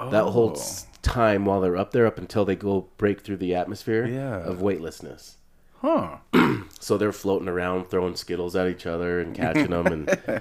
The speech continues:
Speaker 2: <laughs>
Speaker 1: like, doing all that, cra-, doing flips and somersaults.
Speaker 2: So, so they're up there,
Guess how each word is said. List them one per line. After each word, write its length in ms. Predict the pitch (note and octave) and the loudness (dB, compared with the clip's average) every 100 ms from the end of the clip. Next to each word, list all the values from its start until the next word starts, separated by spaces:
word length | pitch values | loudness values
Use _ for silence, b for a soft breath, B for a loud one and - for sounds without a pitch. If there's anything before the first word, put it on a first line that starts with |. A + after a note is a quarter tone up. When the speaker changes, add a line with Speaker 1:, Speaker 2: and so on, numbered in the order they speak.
| - | -8
Speaker 2:
<laughs> 120 | - | -12
Speaker 1:
like, 240 | E2+ F2+ - | -6 -4 2
doing 220 | G2+ F#2+ | 2 4
all 140 | F#2 | 2
that, 360 | F2 F2 - - | 0 -2 -6 -8
cra-, 160 | G2 | -8
doing 280 | F2 G#2 G2 | -4 -2 -2
flips 380 | F2+ F#2+ F2+ - | -2 -2 -2 -4
and 100 | F2 | -10
somersaults. 640 | - E2+ E2+ F2 E2+ F2 - B B B | -6 -4 -4 0 -2 -2 -10 B B B
Speaker 2:
So, 480 | - B2+ A#2 A2+ - _ _ | 0 2 2 -2 -10 _ _
so 140 | - A#2+ | -6 0
they're 140 | B2+ | 2
up 120 | D3+ | 2
there, 360 | D#3+ D3 C#3+ | 4 4 4